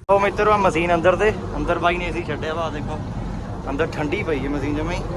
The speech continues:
ਹਾਂਜੀ ਮਿੱਤਰੋ, ਸਤਿ ਸ਼੍ਰੀ ਅਕਾਲ ਜੀ, ਸਵਾਗਤ ਹੈ ਤੁਹਾਡਾ ਆਪਣੀ ਨਵੀਂ ਵੀਡੀਓ ਦੇ ਵਿੱਚ। ਤੇ ਅੱਜ ਦੀ ਵੀਡੀਓ ਵਿੱਚ ਆਪਾਂ ਤੁਹਾਨੂੰ ਦਿਖਾਵਾਂਗੇ ਮੱਕੀ ਟੁੱਕ ਕੇ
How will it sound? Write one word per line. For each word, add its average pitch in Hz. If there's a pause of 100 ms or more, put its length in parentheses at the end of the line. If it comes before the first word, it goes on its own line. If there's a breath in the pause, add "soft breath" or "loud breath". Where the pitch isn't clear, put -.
(180)
ਹਾਂਜੀ 135
ਮਿੱਤਰੋ, 156
ਸਤਿ -
ਸ਼੍ਰੀ 143
ਅਕਾਲ 135
ਜੀ, 143 (680 loud breath)
ਸਵਾਗਤ 123
ਹੈ 135
ਤੁਹਾਡਾ 127
ਆਪਣੀ 131
ਨਵੀਂ 131
ਵੀਡੀਓ 120
ਦੇ 147
ਵਿੱਚ। 135 (720 loud breath)
ਤੇ 131
ਅੱਜ 120
ਦੀ 131
ਵੀਡੀਓ 131
ਵਿੱਚ 147
ਆਪਾਂ 135
ਤੁਹਾਨੂੰ 135
ਦਿਖਾਵਾਂਗੇ 131
ਮੱਕੀ 131 (320)
ਟੁੱਕ 127
ਕੇ 135